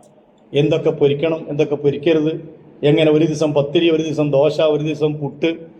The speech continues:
ഈ ടൈം ടേബിൾ അല്ല ഞാൻ പറയുന്നത്. നിങ്ങൾ എന്തോ ഉണ്ടായി, പറ്റുമെങ്കിൽ ആ കരിക്കലും പൊരിക്കലൊക്കെ ഒന്ന് കുറച്ചാൽ മതി. കുറച്ചു കാലം ജീവിക്കണം നമുക്ക് ആഗ്രഹം ഉണ്ടെങ്കിൽ,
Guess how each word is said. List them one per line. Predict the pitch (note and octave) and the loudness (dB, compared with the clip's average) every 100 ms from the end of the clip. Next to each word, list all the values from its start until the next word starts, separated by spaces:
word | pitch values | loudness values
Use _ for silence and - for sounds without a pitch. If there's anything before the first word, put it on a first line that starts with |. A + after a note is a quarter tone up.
| - - | -20 -8
ഈ | D#3 G#3 | 0 0
ടൈം | G#3 F3+ E3 | 2 0 0
ടേബിൾ | E3+ D#3+ | 0 0
അല്ല | C#3 D3+ | 0 0
ഞാൻ | C#3 B2+ | 0 -2
പറയുന്നത്. | B2 C3+ | -6 -4
നിങ്ങൾ | C#3+ D3+ | 0 2
എന്തോ | D3+ D#3 | 2 2
ഉണ്ടായി, | F3+ D3 C3 - - - - - - | 2 2 -2 -6 -18 -20 -20 -20 -6
പറ്റുമെങ്കിൽ | C3+ C#3 G3+ F#3+ F#3 E3+ | -4 0 0 0 0 0
ആ | |
കരിക്കലും | D#3 D3+ D3 G3+ F#3 | 0 -2 -2 -2 -2
പൊരിക്കലൊക്കെ | F3 C#3+ E3 D3 D#3 - - - | -2 -2 0 0 -2 -6 -8 -8
ഒന്ന് | D#3 D3+ | -2 0
കുറച്ചാൽ | D3+ C#3 - F3+ | 0 0 0 0
മതി. | D#3 D3+ G#3+ - - | 2 0 -4 -8 -6
കുറച്ചു | C#3+ - | -6 -2
കാലം | D#3 D3+ D3 | 0 0 0
ജീവിക്കണം | C#3+ E3+ F3 D3 | -2 -2 -2 -2
നമുക്ക് | C#3+ C#3 C#3 | -4 -4 -4
ആഗ്രഹം | C3 C3 | -6 -8
ഉണ്ടെങ്കിൽ, | B2 A2+ G#2+ | -12 -14 -20